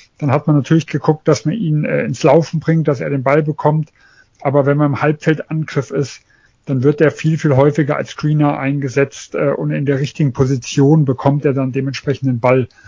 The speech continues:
Und gerade halt ohne einen Ayton, äh,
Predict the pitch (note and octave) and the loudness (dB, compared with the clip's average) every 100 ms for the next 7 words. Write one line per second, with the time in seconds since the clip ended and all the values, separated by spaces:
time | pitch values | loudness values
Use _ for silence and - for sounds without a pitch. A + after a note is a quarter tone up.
0 | - _ C#3+ B2 B2+ C#3+ C#3 B2 B2+ _ | -20 _ -4 -2 2 4 4 2 -2 _
1 | - F3 G3+ F3+ E3 - D#3+ D#3 - D3+ | 2 6 6 4 -2 -4 -6 -6 -6 -8
2 | - _ _ _ _ - D3+ | -8 _ _ _ _ -4 -2